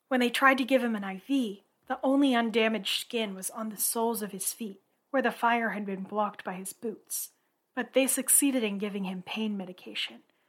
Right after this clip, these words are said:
which was really all they could do. The doctor described how another young Air Force officer came to the hospital to stay with Bondarenko and report his condition,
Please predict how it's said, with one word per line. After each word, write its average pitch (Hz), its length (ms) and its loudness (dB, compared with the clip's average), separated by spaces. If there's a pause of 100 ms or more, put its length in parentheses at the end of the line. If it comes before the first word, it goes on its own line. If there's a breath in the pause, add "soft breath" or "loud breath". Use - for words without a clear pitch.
(200)
which 233 240 -6
was 233 320 -6
really 247 380 4
all 202 180 0
they 185 160 -8
could - 220 -18
do. 175 260 -12 (160)
The 262 80 4
doctor 339 460 8
described 220 520 4
how 220 360 2
another 320 340 6
young 202 340 0
Air 202 180 -8
Force 208 360 -8
officer 190 640 -6
came 254 280 2
to 262 80 2
the 214 100 -2
hospital 220 640 -2
to - 120 -20
stay - 280 0
with 285 200 -2
Bondarenko 190 840 -6 (200)
and 240 140 0
report 254 380 2
his 220 180 -6
condition, 214 580 -2